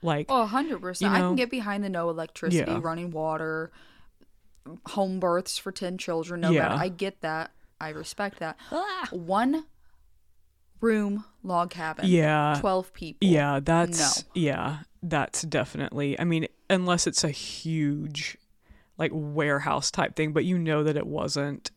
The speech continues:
Speaker 1: you know that it was some little house on the prairie, full-length feature film shit.
Speaker 2: I personally could not.
Speaker 1: No.
Speaker 2: I would kill a sibling or two.
Speaker 1: Yeah,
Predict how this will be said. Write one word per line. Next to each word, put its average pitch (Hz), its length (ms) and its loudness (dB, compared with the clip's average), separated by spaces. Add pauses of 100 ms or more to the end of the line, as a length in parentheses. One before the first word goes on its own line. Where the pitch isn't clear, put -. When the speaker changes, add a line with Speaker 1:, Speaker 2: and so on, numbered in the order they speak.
(160)
Speaker 1:
you 175 140 2
know 156 200 2
that 151 160 0
it - 100 -2
was 147 460 0 (580)
some 151 640 -2 (640)
little 165 400 0
house 151 360 0
on 165 120 0
the 143 80 -6
prairie, 147 680 -2
full-length 151 580 -2
feature 151 340 -6
film 147 580 -6 (420)
shit. - 540 -2 (420)
Speaker 2:
I 190 200 4
personally 180 440 -8
could - 220 -16
not. - 260 -10 (140)
Speaker 1:
No. 165 380 0
Speaker 2:
I 170 80 0
would 175 180 -6
kill 156 220 -6
a - 40 -8
sibling 139 440 -10
or - 80 -12
two. - 240 -12 (160)
Speaker 1:
Yeah, 170 480 -4